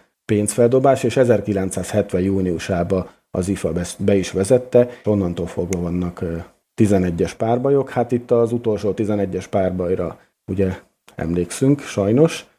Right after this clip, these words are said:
e, de egyébként mi vívtuk az első angol tizenegyes párbajt is, még ezerkilencszázhetven nyarán, egy ilyen igazi Mickey Egér kupában, Hal Vetni kupa, nem hiszem, hogy sokan,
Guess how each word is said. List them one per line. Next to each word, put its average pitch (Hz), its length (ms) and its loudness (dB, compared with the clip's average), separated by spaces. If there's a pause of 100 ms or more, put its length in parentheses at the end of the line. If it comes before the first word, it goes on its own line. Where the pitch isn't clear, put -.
(120)
e, 113 320 0
de 113 120 0
egyébként 123 360 0
mi 139 100 2
vívtuk 117 360 -2
az 101 120 -2
első 101 360 0
angol 90 360 -4
tizenegyes 87 560 -6
párbajt 78 560 -4
is, - 200 -10
még 92 220 4
ezerkilencszázhetven 87 1120 0
nyarán, 110 500 4 (300)
egy 92 180 -6
ilyen 95 360 0 (400)
igazi 95 300 0
Mickey 104 340 0
Egér 90 300 0
kupában, 92 720 -2 (200)
Hal 101 380 2
Vetni 92 480 -4 (260)
kupa, 101 420 -2 (340)
nem 90 180 -6
hiszem, 90 260 -6
hogy 90 120 -4
sokan, 90 400 -6